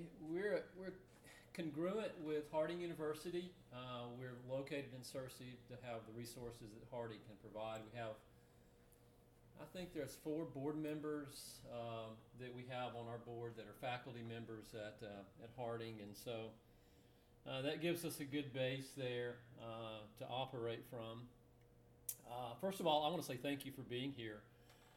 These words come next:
Uh, what an honor it is to be here at Pepperdine, uh, today, on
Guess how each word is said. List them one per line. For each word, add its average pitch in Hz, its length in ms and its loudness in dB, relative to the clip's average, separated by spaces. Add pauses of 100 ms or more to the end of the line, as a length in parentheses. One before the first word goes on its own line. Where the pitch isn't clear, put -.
(160)
Uh, 117 340 2
what 131 160 6
an 127 100 0
honor 131 380 2
it 127 160 0
is 135 440 2
to 139 60 -4 (160)
be 135 240 2
here 127 320 0
at 117 180 -2
Pepperdine, 131 640 -2 (880)
uh, 113 340 -2 (100)
today, 123 480 0 (200)
on 117 60 -8